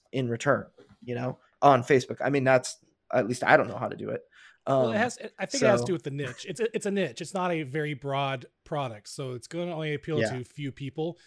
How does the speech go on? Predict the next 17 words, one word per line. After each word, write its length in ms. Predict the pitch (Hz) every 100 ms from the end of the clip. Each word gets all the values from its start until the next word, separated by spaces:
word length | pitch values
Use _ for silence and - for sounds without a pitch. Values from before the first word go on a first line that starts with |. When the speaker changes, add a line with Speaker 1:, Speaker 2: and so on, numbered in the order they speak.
| _
Speaker 2:
So 160 | - 185
your, 160 | 170
Speaker 1:
Right. 120 | 165 160
Speaker 2:
your 140 | 160
pond 400 | - 202 202 190
or 140 | 160
lake 320 | 156 156 160 147
or 100 | 139
whatever 240 | 147 151
you 80 | 143
wanna 180 | 139 135
call 280 | 139 131
it 120 | 131 - _ _ 147
is 140 | 143
only 180 | 180 165
so 240 | - 151
big, 380 | 131 120 120 110